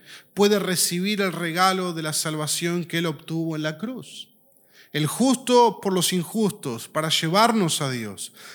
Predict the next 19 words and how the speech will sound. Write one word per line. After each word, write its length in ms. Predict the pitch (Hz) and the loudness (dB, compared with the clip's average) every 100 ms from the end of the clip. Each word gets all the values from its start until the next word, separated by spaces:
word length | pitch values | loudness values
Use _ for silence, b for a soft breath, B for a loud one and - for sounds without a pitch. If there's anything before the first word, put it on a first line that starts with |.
| - | -4
para 200 | 175 170 | -2 0
que 100 | 175 | 0
nuestros 320 | 175 - 175 | -4 -4 -6
pecados 600 | - 175 151 214 247 208 | -4 -4 4 6 8 4
fueran 320 | - 185 170 143 | 2 -2 -4 -6
perdonados, 640 | 147 143 135 123 117 127 | -6 -6 -6 -8 -8 -6
para 200 | 147 147 | -6 -4
que 80 | 156 | -6
pudiéramos 640 | 160 170 208 226 202 185 | -2 0 2 2 0 -2
estar 260 | 185 202 202 | -2 -2 0
de 180 | 190 | 0
pie 440 | 165 - 220 254 233 | -2 -4 -2 0 2
ante 320 | 190 151 151 | 0 -2 -4
Dios 240 | 147 139 | -4 -6
por 160 | 135 139 | -10 -10
medio 280 | 151 151 147 | -6 -4 -4
de 40 | |
su 140 | 139 139 | -6 -8
justicia. 680 | - 131 - 117 - 98 | -12 -14 -12 -12 -12 -14